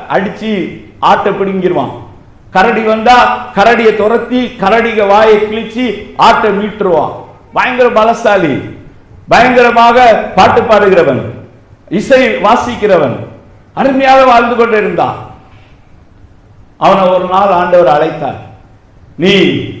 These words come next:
இஸ்ரவேலின் மேல் ராஜாவாக மாற வேண்டும்" என்று சொல்லி அவனை கூப்பிட்டு அவன் மேல அபிஷேகத்தை கொடுக்கிறார். என்னைக்கு அவனுக்கு மேல அபிஷேகம் வந்ததோ, என்னைக்கு அவன் ஆண்டவருக்காக எழும்பி கிரியை செய்ய ஆரம்பித்தானோ,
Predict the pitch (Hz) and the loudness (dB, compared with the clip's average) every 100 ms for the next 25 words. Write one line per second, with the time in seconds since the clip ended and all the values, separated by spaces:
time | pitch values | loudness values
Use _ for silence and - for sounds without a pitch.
0 | - - 170 160 240 240 214 196 185 175 | -18 -14 -10 -2 2 4 4 2 0 0
1 | 175 170 165 202 190 180 180 175 160 131 | 0 0 2 4 4 4 2 2 2 0
2 | - - - 156 185 180 170 170 165 160 | -6 -14 0 2 2 2 -2 -4 -6 -8
3 | 160 165 226 240 139 - - - - 165 | -10 -8 -6 -4 -6 -8 -18 -20 -6 -2
4 | 202 190 190 226 220 - 247 254 - - | 0 -2 -2 -8 -8 -6 -2 -2 -4 -8
5 | - 240 233 226 208 185 214 - 208 196 | -2 0 0 0 0 0 -2 -2 -2 0
6 | 185 180 156 147 - - 151 156 143 110 | -2 -2 -2 -4 -10 -6 -6 -4 -6 -8
7 | - - - - _ - - - _ - | -10 -16 -20 -20 _ -20 -20 -20 _ -4
8 | 139 208 214 214 208 185 190 185 190 185 | -2 0 -2 -2 0 0 0 -2 -2 0
9 | 170 160 180 190 180 165 151 151 147 131 | 0 0 -2 -2 -2 -2 -2 0 0 0
10 | - - - - - - 139 226 247 247 | -2 -8 -20 -20 -20 -6 -2 0 0 2
11 | 220 208 185 208 220 214 208 196 190 196 | 2 2 2 2 2 2 2 0 0 -4
12 | 185 - 214 226 214 214 185 170 185 190 | -6 -6 -6 -4 -4 -2 0 2 2 0
13 | 170 165 151 131 | 0 0 0 -2